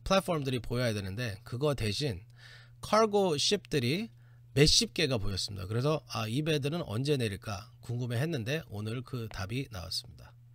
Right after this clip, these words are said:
네, 다음 소식입니다. 요즘 자동차를 도난당하는 사람들이 크게 늘었다고 합니다. 엔아이씨비, 전국 보험 제국에 어제 자동차 도난 보고서를 발표했는데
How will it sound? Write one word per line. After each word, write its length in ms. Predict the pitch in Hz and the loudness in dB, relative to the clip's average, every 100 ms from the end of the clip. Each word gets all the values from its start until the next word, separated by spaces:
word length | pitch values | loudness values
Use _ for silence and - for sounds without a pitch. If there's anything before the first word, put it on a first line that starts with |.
| - - - - - - - | -20 -20 -20 -20 -20 -20 -4
네, 240 | 160 170 - | 2 2 2
다음 260 | - 156 185 | 0 0 2
소식입니다. 640 | 170 151 131 110 95 - - - - - - - - | 0 0 -2 -4 -6 -8 -14 -16 -16 -16 -16 -12 2
요즘 320 | 139 180 214 | 4 4 2
자동차를 760 | - - - 214 226 185 160 160 | 4 4 6 4 8 8 8 12
도난당하는 680 | - 143 180 165 147 143 131 | 12 12 10 10 8 6 2
사람들이 460 | 160 165 139 147 | 2 0 2 -2
크게 440 | - - 220 233 196 | -2 -6 2 4 4
늘었다고 480 | 131 127 120 110 | 2 -2 -2 -2
합니다. 400 | 110 120 92 - - - - - - - - | -2 -4 -6 -12 -18 -20 -20 -18 -18 -18 0
엔아이씨비, 880 | 123 156 190 - 151 135 113 143 233 - - - - | 6 8 10 8 6 4 4 2 0 -8 -20 -20 -8
전국 460 | - 139 165 185 - | 2 4 6 4 8
보험 420 | 131 160 170 165 | 10 10 8 6
제국에 560 | 127 135 139 120 123 92 | 6 6 4 4 2 0
어제 320 | 101 117 160 | 0 2 2
자동차 520 | - 160 180 180 180 | 4 4 4 6 8
도난 280 | 147 151 147 | 8 8 8
보고서를 520 | - 127 151 135 139 | 8 8 6 6 2
발표했는데 840 | - 120 131 170 147 110 113 120 | 2 2 6 6 6 4 2 0